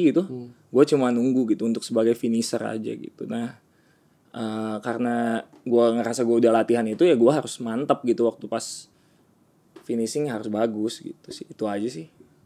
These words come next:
Speaker 2: Oh iya.
Speaker 1: Nggak
Speaker 2: Tapi
Speaker 1: ada.
Speaker 2: ngomongnya emang itu aja ya, tapi sebenarnya latihannya banyak banget ya. <laughs>
Speaker 1: Iya,
Speaker 2: Di
Speaker 1: cuma itu-itu aja sebenarnya sih.
Speaker 2: repetisi
Speaker 1: Gua
Speaker 2: ya, bisa
Speaker 1: ngerasa
Speaker 2: dibilang
Speaker 1: sih.
Speaker 2: ya?
Speaker 1: Iya, repetisi gitu.
Speaker 2: Nah, terus, eh, tadi sebenarnya lu udah sempet bahas, tapi gua sebenarnya penasaran lebih, lebih dalam sih kayak,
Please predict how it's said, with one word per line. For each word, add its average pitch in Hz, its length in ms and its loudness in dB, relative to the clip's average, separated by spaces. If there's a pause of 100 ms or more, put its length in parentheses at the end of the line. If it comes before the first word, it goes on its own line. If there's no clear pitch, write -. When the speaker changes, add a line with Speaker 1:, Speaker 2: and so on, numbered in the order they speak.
(120)
Speaker 2:
Oh 110 160 -10
iya. 110 160 -10 (240)
Speaker 1:
Nggak 117 160 0
Speaker 2:
Tapi - 160 4
Speaker 1:
ada. 113 240 2 (260)
Speaker 2:
ngomongnya 175 300 4
emang 185 160 2
itu 170 80 0
aja 170 180 6
ya, 160 100 8
tapi 185 120 8
sebenarnya 196 340 8
latihannya 180 380 8
banyak 151 160 8
banget 180 180 8
ya. 143 100 10 (360)
<laughs> - 340 2
Speaker 1:
Iya, 160 200 10
Speaker 2:
Di 165 100 10
Speaker 1:
cuma 160 180 10
itu-itu 160 300 4
aja 214 180 6
sebenarnya 131 400 2
sih. 151 180 -12
Speaker 2:
repetisi 151 380 2
Speaker 1:
Gua 143 80 8
Speaker 2:
ya, 147 40 8
bisa 127 40 8
Speaker 1:
ngerasa 131 200 6
Speaker 2:
dibilang 123 180 8
Speaker 1:
sih. 104 80 -2
Speaker 2:
ya? 107 100 -10
Speaker 1:
Iya, 131 240 6
repetisi 120 540 -2
gitu. - 200 -12
Speaker 2:
Nah, 98 200 -8 (460)
terus, 160 320 8
eh, 131 520 8 (200)
tadi 139 180 4
sebenarnya 160 320 4
lu 165 140 4
udah 143 120 4
sempet 135 240 -2
bahas, 110 240 -4
tapi - 220 -6 (320)
gua 147 160 0
sebenarnya 180 260 2
penasaran 135 420 0 (440)
lebih, 131 320 0
lebih 127 160 0
dalam 131 220 0
sih 123 100 -2
kayak, 120 240 -4